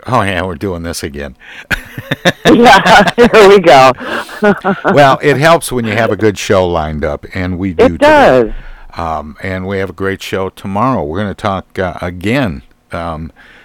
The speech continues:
Speaker 1: it was, it's only been a week since, uh, Brendan Beery was on the show, but he's gonna be back again tomorrow because, uh, scotus keeps doing stuff. The Supreme Court of the United States has, uh,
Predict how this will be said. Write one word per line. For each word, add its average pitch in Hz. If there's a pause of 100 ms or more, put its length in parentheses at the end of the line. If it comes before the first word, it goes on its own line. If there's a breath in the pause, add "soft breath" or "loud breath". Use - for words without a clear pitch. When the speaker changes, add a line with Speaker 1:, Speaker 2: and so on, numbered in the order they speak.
Speaker 1:
it 95
was, 90
it's 95
only 101
been 101
a 82
week 107
since, 82
uh, 85
Brendan 82
Beery 101
was 71
on 73
the 73
show, 85
but 104
he's 87
gonna 92
be 87
back 92
again 87
tomorrow 82 (560 soft breath)
because, 107
uh, 98
scotus 135
keeps -
doing 147
stuff. -
The 76
Supreme 98
Court 101
of 90
the 87
United 90
States 104
has, 92
uh, 175